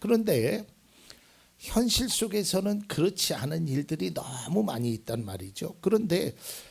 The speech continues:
성경을 바라보면, 우리가 특별히 하박국서 삼 장 십칠 절 이하에 보면,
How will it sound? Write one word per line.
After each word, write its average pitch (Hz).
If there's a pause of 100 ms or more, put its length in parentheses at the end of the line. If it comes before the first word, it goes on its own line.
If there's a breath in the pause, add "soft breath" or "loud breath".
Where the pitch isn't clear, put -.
(100)
성경을 233
바라보면, 123
우리가 165
특별히 202
하박국서 190
삼 185
장 185
십칠 -
절 175
이하에 143
보면, 120